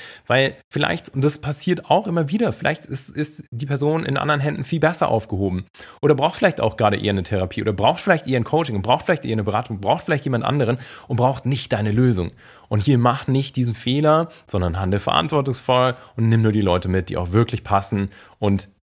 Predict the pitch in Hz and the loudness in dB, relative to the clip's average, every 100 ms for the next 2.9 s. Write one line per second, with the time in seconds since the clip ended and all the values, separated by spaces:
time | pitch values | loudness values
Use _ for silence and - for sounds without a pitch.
0 | - 107 151 160 127 139 123 127 - 131 | -8 0 4 4 2 -2 -2 -4 2 2
1 | 123 120 123 113 117 120 98 - 139 - | 4 2 2 0 0 -2 -6 0 0 0
2 | 127 - 110 101 98 101 - 101 | -6 -4 -2 2 4 2 0 -6